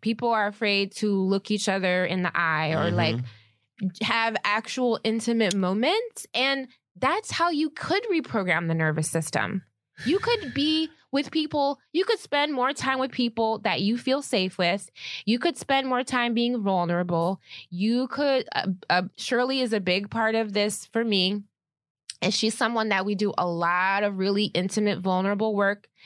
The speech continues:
Speaker 1: where we just witness each other,
Speaker 2: Mm-hmm.
Speaker 1: right? Like, I might say, she might, I might have a story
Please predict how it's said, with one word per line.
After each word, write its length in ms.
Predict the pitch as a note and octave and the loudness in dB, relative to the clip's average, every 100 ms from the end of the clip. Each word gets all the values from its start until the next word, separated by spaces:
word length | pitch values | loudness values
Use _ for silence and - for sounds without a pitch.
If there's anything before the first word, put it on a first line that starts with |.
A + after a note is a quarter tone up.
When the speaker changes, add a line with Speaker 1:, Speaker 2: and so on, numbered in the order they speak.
| - - - | -16 -14 -2
Speaker 1:
where 240 | G3+ G#3+ | 2 2
we 160 | G#3+ A3 | 2 0
just 380 | A3 A3+ A3 | 0 0 -2
witness 480 | F#3+ G3+ A3 F#3+ F#3 | -2 0 2 0 0
each 180 | E3+ D#3 | 0 0
other, 340 | A#2 D2 G#2+ - | 2 0 -2 -6
Speaker 2:
Mm-hmm. 240 | E3+ F2 C3 | -6 -6 -2
Speaker 1:
right? 240 | F#3+ F3+ | 0 0
Like, 180 | - G3 | 0 0
I 140 | G#3+ B3 | 0 0
might 200 | A#3+ A3 | -2 -2
say, 200 | - - | -2 -2
she 200 | - E4+ | -2 0
might, 200 | E4 - | 0 0
I 120 | A#3+ | 0
might 160 | D#4 D#4 | 0 0
have 160 | D4 A#3 | 0 -2
a 60 | |
story 580 | A3+ - C#4+ D4+ E4 E4+ | -2 0 0 2 0 -2